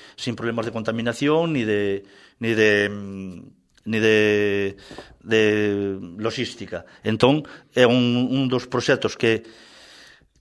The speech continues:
que levamos de estrela do, do Rural á Mesa para que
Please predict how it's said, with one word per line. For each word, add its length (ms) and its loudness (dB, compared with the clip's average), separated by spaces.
que 720 2
levamos 480 2
de 400 0
estrela 400 4
do, 320 0
do 80 -6
Rural 320 2
á 80 4
Mesa 240 2
para 240 6
que 80 0